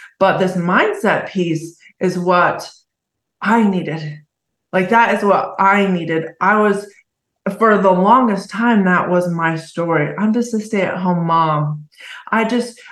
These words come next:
I just, I haven't worked for eleven years." Like,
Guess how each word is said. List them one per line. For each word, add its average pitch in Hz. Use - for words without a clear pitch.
I 220
just, 226
I 226
haven't 240
worked 208
for 185
eleven 180
years." 175
Like, 165